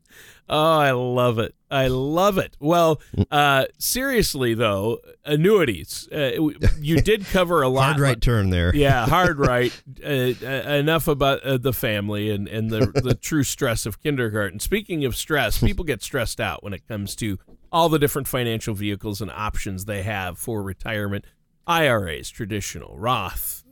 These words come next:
Speaker 1: four oh one Ks, uh, streams of income, pensions,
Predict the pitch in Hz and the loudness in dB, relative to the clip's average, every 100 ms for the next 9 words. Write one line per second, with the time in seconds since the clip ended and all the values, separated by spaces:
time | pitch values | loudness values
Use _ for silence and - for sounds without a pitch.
0 | - - 160 135 113 87 92 113 73 53 | -12 0 2 2 -2 -4 -8 -10 -10 -12
1 | 52 - - _ _ - 80 69 - - | -16 -20 -20 _ _ -12 -8 -8 -8 -8
2 | - 156 139 123 127 135 117 110 - - | -2 0 2 0 0 -2 -4 -6 -10 -4
3 | 139 135 131 - - - - - | -2 0 -2 -6 -12 -16 -18 -18